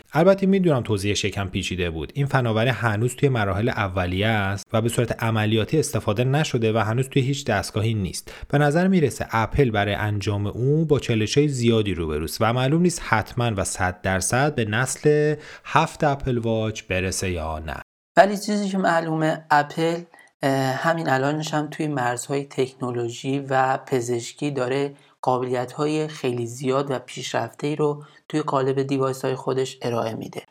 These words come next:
Speaker 2: و با ترکیب اینها و مطالعه روی داده‌های کلان که به صورت داوطلبانه از کاربران جمع‌آوری می‌شه، به کمک دانشکده‌های پزشکی اجازه می‌ده،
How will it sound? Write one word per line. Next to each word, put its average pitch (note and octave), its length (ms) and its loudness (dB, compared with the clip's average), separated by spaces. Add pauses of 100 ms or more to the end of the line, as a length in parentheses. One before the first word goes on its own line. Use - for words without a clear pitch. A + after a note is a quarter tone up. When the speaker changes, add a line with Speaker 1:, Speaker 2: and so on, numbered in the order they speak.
Speaker 2:
و C3 180 4
با C3+ 140 2
ترکیب C3+ 600 -2
اینها C#3 600 -2
و C3 160 2
مطالعه B2+ 720 0
روی C#3 400 -2
داده‌های B2+ 560 -2
کلان C3 520 -4
که C3+ 160 -6
به C#3 80 -8
صورت B2+ 360 -4 (140)
داوطلبانه B2 920 -2 (420)
از C3 220 2
کاربران B2+ 500 0
جمع‌آوری A#2 600 -2
می‌شه، C#3+ 480 0 (300)
به C#3 100 2
کمک C3+ 400 0
دانشکده‌های B2 680 0
پزشکی C3 760 -2 (240)
اجازه C3+ 460 2
می‌ده، D3 420 2